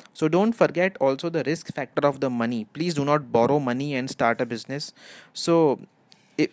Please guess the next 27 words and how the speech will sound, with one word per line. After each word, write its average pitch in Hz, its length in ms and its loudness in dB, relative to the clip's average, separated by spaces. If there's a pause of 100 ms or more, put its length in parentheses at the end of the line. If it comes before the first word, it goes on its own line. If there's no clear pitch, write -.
for 175 180 2
business, 156 460 0
you 185 80 2
have 147 220 2
to 175 60 -2
be 175 100 0
very 135 300 2
crazy 139 440 -2
behind 131 380 -2
an 123 100 0
idea. 107 480 -4 (340)
Then 151 280 -8
only 165 460 -8 (180)
you 143 180 -6
will 165 300 -8
start 160 460 -6
a 170 60 -6
business 131 440 -12
from 135 340 -12
scratch 131 480 -8
and 143 160 -8
make 123 200 -10
it 123 140 -12
successful. - 640 -12 (520)
See, - 300 -6 (360)
online 175 480 -2
sales, 156 560 -4